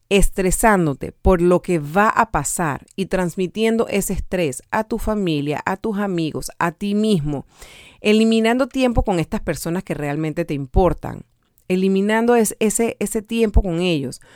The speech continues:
por dedicarle más a este problema, no va a traer la solución más rápido. Ese tiempo en familia, ese tiempo que tú usas para desconectarte, es lo que te puede traer la solución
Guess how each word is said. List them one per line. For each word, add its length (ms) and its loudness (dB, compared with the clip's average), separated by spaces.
por 180 10
dedicarle 540 4
más 340 0
a 60 -4
este 220 -4
problema, 600 2
no 240 6
va 120 4
a 40 0
traer 420 0
la 140 -4
solución 440 -4
más 160 -4
rápido. 480 -6
Ese 320 8
tiempo 320 6
en 80 0
familia, 480 4
ese 240 2
tiempo 340 2
que 120 -2
tú 100 -6
usas 220 -4
para 240 -2
desconectarte, 1000 0
es 120 -2
lo 140 2
que 100 -2
te 120 -2
puede 240 2
traer 360 -4
la 280 4
solución 880 2